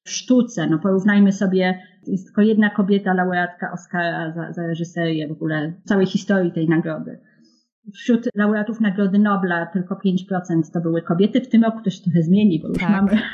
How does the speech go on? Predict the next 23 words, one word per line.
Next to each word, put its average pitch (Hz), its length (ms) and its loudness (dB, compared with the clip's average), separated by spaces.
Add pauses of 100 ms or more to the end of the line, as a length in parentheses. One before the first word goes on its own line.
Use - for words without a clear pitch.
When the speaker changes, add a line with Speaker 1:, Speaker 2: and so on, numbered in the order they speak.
(120)
Speaker 2:
tak. 262 240 -2 (100)
Speaker 1:
<laughs> 254 100 -6
już 247 140 0
mamy 254 380 2
dobre 254 320 0
wyniki. 240 540 -2 (360)
Więc 214 240 4 (240)
mogłabym 233 420 6
dużo 240 200 2
przytaczać, 247 460 -2
ale 226 320 0
jakby 226 220 0
wstrząsające 262 680 2
jest 254 260 0
to, 240 200 2
że, 233 300 0 (420)
że 247 100 2
to 254 140 0
dotyczy 254 340 0
naprawdę, 254 540 2
e, 247 560 -2
wszystkich - 380 -6
dziedzin 262 260 6